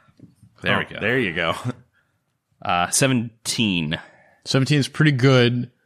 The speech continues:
Speaker 3: You make some progress, and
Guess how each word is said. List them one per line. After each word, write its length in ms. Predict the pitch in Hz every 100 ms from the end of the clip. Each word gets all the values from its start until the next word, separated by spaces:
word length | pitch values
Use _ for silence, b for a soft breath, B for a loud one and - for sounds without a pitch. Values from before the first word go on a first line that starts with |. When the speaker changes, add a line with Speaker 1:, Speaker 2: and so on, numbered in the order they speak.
| _ _ _ _ _ _ _ _ _ _
Speaker 3:
You 100 | 110
make 220 | 120 -
some 420 | - - 127 127
progress, 1160 | 117 127 117 110 101 98 98 117 - - - - _ _ _ _ _ _ _ -
and 1000 | 104 104 101 98 98 98 95 95 92 90